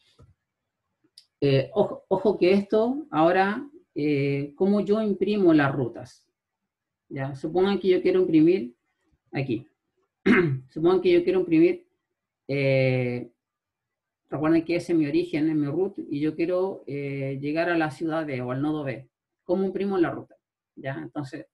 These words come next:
eh, me dan los dos, los dos vértices <clears throat> y pregunto. Si son iguales, entonces imprima porque llegó al final,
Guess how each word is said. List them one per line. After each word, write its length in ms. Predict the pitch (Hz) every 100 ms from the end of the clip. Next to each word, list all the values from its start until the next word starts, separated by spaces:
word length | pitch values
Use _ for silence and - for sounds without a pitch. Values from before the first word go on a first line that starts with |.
| _ _ _ _ -
eh, 320 | 127 131 127 -
me 220 | 147 139
dan 200 | 143 170
los 160 | 175 175
dos, 200 | 190 185 -
los 280 | 165 151 147
dos 360 | 175 180 - 175
vértices 680 | 196 - 127 127 147 - - _ -
<clears throat> 380 | 208 170 151 -
y 100 | 165
pregunto. 520 | 170 143 123 - - _ _ _ _ _ _ _ _ _ _ _ _
Si 160 | - 135
son 260 | 196 208
iguales, 760 | 226 226 240 165 185 - _ _ _ _ _ _ _ _ _ _ _ _ _ _ _
entonces 540 | 156 147 156 170 170 170
imprima 600 | 160 165 185 190 226 214
porque 320 | 165 156 156 147
llegó 280 | 151 156
al 120 | 156 156
final, 360 | 170 - -